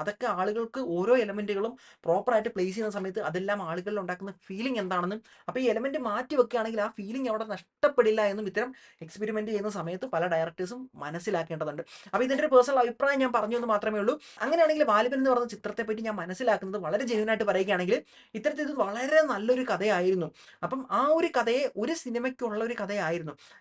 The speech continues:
എന്നാൽ ഈ പറഞ്ഞ രീതിയിൽ ബാഹുബലി രണ്ടെണ്ണം ഇറങ്ങി, കെ ജി എഫ് രണ്ടെണ്ണം ഇറങ്ങി, പൊന്നിയിൻ സെൽവൻ രണ്ടെണ്ണം ഇറങ്ങി, അങ്ങനെ ആ ഒരു സാഹചര്യത്തിൽ അങ്ങനെ ആ ഒരു റേഞ്ചിൽ നിൽക്കുന്ന രണ്ട് പടങ്ങൾ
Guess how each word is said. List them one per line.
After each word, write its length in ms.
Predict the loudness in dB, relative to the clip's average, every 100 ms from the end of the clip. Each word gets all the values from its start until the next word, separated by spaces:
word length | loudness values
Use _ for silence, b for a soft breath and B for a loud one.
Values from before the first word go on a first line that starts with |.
| 0
എന്നാൽ 240 | 4 6 6
ഈ 120 | 4 4
പറഞ്ഞ 200 | 4 2 0
രീതിയിൽ 180 | 2 4
ബാഹുബലി 340 | 2 2 -2 -2
രണ്ടെണ്ണം 320 | -2 0 0 0
ഇറങ്ങി, 180 | -2 -6
കെ 100 | -8 -2
ജി 80 | -2
എഫ് 100 | 0 -2
രണ്ടെണ്ണം 340 | -2 -2 0
ഇറങ്ങി, 220 | 0 -2 -6 b b -4
പൊന്നിയിൻ 340 | -2 2 2
സെൽവൻ 260 | 0 0 -2
രണ്ടെണ്ണം 300 | -2 -2 -2 -2
ഇറങ്ങി, 200 | -4 -6 -6
അങ്ങനെ 260 | -2 4 4 4
ആ 20 | 2
ഒരു 100 | 0
സാഹചര്യത്തിൽ 540 | 0 0 -2 -4 -6 -6 b b -4 -2
അങ്ങനെ 340 | 0 2 4 6
ആ 20 |
ഒരു 200 | 4 2 0
റേഞ്ചിൽ 260 | -2 0
നിൽക്കുന്ന 340 | 4 4 2 0 -2
രണ്ട് 280 | -4 -4 -2 0
പടങ്ങൾ 340 | 0 0